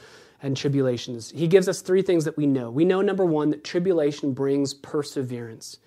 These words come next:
Tribulation brings about perseverance. Tribulation, he says, tribulation brings perseverance. Tribulation is a Greek word that means pressure,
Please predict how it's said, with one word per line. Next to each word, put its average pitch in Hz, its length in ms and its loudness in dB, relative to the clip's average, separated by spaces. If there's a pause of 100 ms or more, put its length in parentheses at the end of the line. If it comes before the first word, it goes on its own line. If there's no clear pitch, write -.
(560)
Tribulation 170 800 4
brings 139 500 0
about 127 540 -6 (340)
perseverance. 123 920 -6 (1160)
Tribulation, 151 560 2
he 120 80 -8
says, 123 320 -6
tribulation 165 580 2
brings 151 360 0
perseverance. 139 520 -2
Tribulation 156 480 0
is 135 80 -2
a 139 60 0
Greek 151 300 0
word 151 160 2
that 147 80 -10
means 131 220 -6
pressure, 202 680 -2